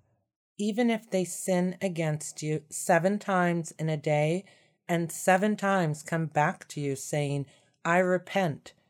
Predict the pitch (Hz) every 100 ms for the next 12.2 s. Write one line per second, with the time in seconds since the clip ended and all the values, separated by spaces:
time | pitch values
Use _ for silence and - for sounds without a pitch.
0 | _ _ 190 202 208 202 185 185 - -
1 | - 180 160 151 139 120 120 110 107 104
2 | _ _ _ _ _ _ _ _ _ _
3 | - 165 202 - 214 214 - 190 202 165
4 | 175 185 - - 175 165 - 175 170 -
5 | - 151 151 160 180 170 - - - 156
6 | 147 139 135 147 131 131 151 156 - _
7 | _ _ _ _ _ 180 180 185 202 -
8 | 226 214 202 180 170 165 - - 175 160
9 | 156 151 156 165 165 185 - - 143 139
10 | - _ _ _ - 175 170 - 170 170
11 | 165 160 165 160 - - - 214 196 135
12 | 123 -